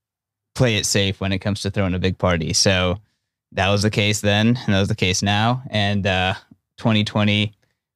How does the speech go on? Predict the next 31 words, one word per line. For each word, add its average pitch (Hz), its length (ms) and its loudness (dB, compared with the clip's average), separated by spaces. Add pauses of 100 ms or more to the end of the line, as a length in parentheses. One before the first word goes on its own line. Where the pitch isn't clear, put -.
things 107 240 0
did 104 160 0
not 104 300 0
<laughs> - 0 -
turn 196 220 0
out 135 320 0
very 117 220 2
well 113 280 2
for 101 120 -4
conferences 107 720 0
in 92 120 0
March. 92 480 -2 (400)
So, 98 540 2
uh, 90 500 0
we 104 140 0
had 101 240 0
to 98 200 0
postpone 101 460 0
the 104 80 2
conference. 101 680 0 (400)
That 101 160 0
put 104 140 0
the 101 60 -4
team 101 260 0
in 95 80 0
a 95 60 -4
pretty 98 540 0 (120)
tight - 320 -4
position, 117 720 0
and, 95 580 -4 (400)
uh, 90 480 0